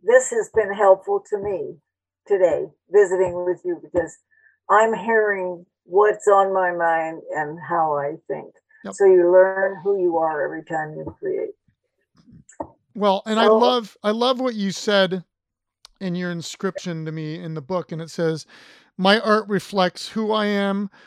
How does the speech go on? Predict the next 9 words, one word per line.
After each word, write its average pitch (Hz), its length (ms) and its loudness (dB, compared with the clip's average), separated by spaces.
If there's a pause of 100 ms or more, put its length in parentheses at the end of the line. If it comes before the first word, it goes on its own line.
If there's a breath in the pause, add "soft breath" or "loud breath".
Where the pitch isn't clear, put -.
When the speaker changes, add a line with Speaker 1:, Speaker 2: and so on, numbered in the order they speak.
(340 soft breath)
Speaker 2:
who 196 220 -4
I 196 180 0
have 170 160 -2
become, 180 640 -6
and 170 160 -6
who 175 160 -4
I 170 120 -4
am 160 160 -6
becoming." 147 580 -12